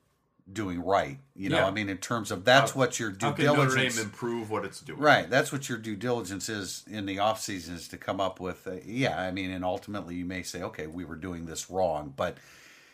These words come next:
Speaker 1: Stanford is one program. Um, Ohio State, I
Speaker 2: Did
Speaker 1: think,
Speaker 2: okay,
Speaker 1: has
Speaker 2: yeah.
Speaker 1: done some, has done some things, uh, different in their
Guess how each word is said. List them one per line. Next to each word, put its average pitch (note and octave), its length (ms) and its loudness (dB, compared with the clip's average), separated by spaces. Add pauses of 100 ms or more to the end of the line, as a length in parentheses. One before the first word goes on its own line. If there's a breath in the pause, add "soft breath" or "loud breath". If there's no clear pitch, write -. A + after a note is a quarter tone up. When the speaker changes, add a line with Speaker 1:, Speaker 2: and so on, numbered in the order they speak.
(960 soft breath)
Speaker 1:
Stanford C#3 560 4
is A2 160 0
one A#2 280 6
program. G2 720 4 (280)
Um, F2+ 600 0 (1000)
Ohio A2+ 360 6
State, B2 500 2 (1300)
I G#2 120 -2
Speaker 2:
Did E2+ 80 -2
Speaker 1:
think, A#2+ 220 -2
Speaker 2:
okay, B2+ 120 2
Speaker 1:
has A2 160 0
Speaker 2:
yeah. D#2 80 -6
Speaker 1:
done A#2+ 280 6
some, - 380 -2
has G#2+ 260 -4
done A#2+ 280 2
some G#2 260 -4
things, G#2+ 680 -4
uh, G2 280 -2
different G#2+ 400 -2
in G2+ 140 -2
their G#2+ 340 2